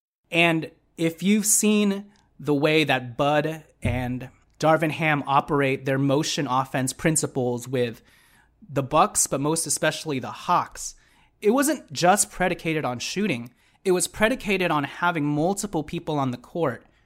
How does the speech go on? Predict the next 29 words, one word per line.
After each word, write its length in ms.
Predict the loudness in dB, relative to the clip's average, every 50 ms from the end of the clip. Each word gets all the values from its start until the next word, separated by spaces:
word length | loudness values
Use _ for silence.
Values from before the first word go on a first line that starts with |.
| _ _ _ _ _
who 100 | -4 -2
could 140 | 0 0 -2
handle 340 | -2 -2 -2 0 2 0 0
the 120 | 0 -2
ball 380 | -2 2 4 4 4 4 2 -2 -6
and 160 | -6 -6 -4
drive 580 | -4 -2 0 2 2 2 0 -2 -6 -10 -12 _ _ _ _ _ _
and 120 | -4 -2 -2
then 120 | -2 -2
kick 280 | -4 -6 -8 -8 -6 -2
back 240 | -2 -2 -2 0 0
out. 280 | 0 0 -2 -6 -12 -18 _ _ _ _ _ -4
And 100 | -2 0
then 140 | 0 0 2
that 240 | 4 4 2 2 2
guy 180 | 2 2 2 2
drives 520 | 2 0 0 0 0 -4 -6 -8 -10 -10 -8
and 120 | -6 -4
then 80 | -4 -4
kicks 300 | -4 -4 -4 -4 -2 -2
back 240 | -2 -2 -2 -2 -6
out, 220 | -6 -8 -8 -8 -4
you 100 | -2 0
know? 220 | 0 0 -2 -4 -6 -16 -20 -20 -12 -4
And 100 | 0 2
I 80 | 2 2
feel 300 | 0 0 2 4 4 4
like 280 | 4 4 2 2 -2 -4
with 380 | -2 0 0 0 -2 -6 -12